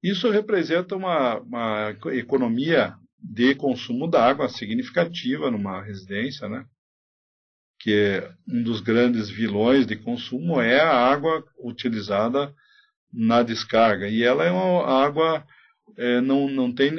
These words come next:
não, não, não é exigida um padrão de, internacional de potabilidade pra você utilizar água no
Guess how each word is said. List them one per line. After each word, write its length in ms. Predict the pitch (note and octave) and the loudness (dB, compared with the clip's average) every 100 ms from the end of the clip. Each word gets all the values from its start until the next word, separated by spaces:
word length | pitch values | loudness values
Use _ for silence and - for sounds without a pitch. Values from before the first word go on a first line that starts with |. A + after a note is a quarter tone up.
| G#2+ | -4
não, 320 | A#2+ A2+ A2+ | -2 -2 0
não, 300 | A2+ A2+ A2 G#2+ - | 0 0 -2 -6 -10
não 160 | A#2 A2+ | -6 0
é 80 | A#2+ | 0
exigida 640 | B2+ D#3+ B2+ A2+ D3+ A2+ F2 - _ _ _ _ _ _ | 0 -2 -4 -4 -2 -2 -4 -12 _ _ _ _ _ _
um 140 | - F2+ | -16 2
padrão 580 | B2+ A#2 A#2 B2 D3+ D3+ | 4 4 4 4 4 0
de, 200 | B2+ A#2+ | -2 -4
internacional 920 | A#2+ B2+ B2 B2 B2 A2+ G#2+ C3 D#3 | 0 2 2 0 -2 -2 2 4 2
de 100 | C3 | 0
potabilidade 1300 | B2+ B2+ B2 A#2 A#2+ A#2+ G#2+ G#2+ A2+ C3 E3 F#3 G#3 | -4 -4 0 -2 0 -2 -2 2 4 4 4 2 0
pra 160 | G3+ | -2
você 580 | G3+ F#3 G3+ F#3+ F#3 D#3+ | -4 -6 -2 0 0 0
utilizar 580 | C#3 B2+ C#3 B2+ A2 G#2+ | -4 -6 -4 -4 -2 -2
água 280 | G#2+ A2+ C3 | 0 -2 -4
no 360 | D3+ C3 F#2 | -4 -6 -8